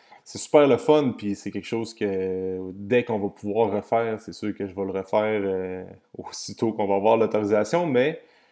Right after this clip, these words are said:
euh, pourquoi pas, justement, tu sais, à la place de se brûler, puis d'aller d'un, d'un,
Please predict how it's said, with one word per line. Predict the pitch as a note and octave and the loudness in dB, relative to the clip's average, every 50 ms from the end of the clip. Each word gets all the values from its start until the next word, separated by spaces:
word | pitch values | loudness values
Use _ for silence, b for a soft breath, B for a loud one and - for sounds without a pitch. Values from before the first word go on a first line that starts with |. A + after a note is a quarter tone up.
| b b b b - - | b b b b -16 -10
euh, | G2 G2 F#2 F#2 F#2 F#2 F#2 F#2 F#2 F2+ _ _ | -8 -6 -6 -6 -6 -8 -8 -10 -10 -12 _ _
pourquoi | - G2+ - - B2 A2 - | -18 -14 -4 -2 -2 0 2
pas, | - C#3+ D3 D3 | 4 4 4 4
justement, | A#2 A#2+ G#2 - - A2 A2 B2 C3 C#3 C3+ C3 A#2+ | 4 0 -6 -2 -2 0 0 0 0 0 0 -2 -4
tu | - - | -4 -2
sais, | - C3 B2+ | 0 2 2
à | G#2+ | 2
la | G#2 | 2
place | - B2 B2+ A2+ | 2 0 -2 0
de | A#2 G#2+ | 0 -2
se | G2+ | -2
brûler, | G#2 G#2 A2 G#2+ A2+ A2 A#2+ B2 B2 B2 A2+ | 0 -2 0 0 2 2 2 2 0 0 -2
puis | A2+ | -2
d'aller | A#2 G2+ G#2 A2 | -2 0 0 0
d'un, | A2 A2 G#2+ G2+ - _ - | -2 -4 -6 -6 -8 _ -16
d'un, | - G#2 G2 G2 | -14 -12 -12 -12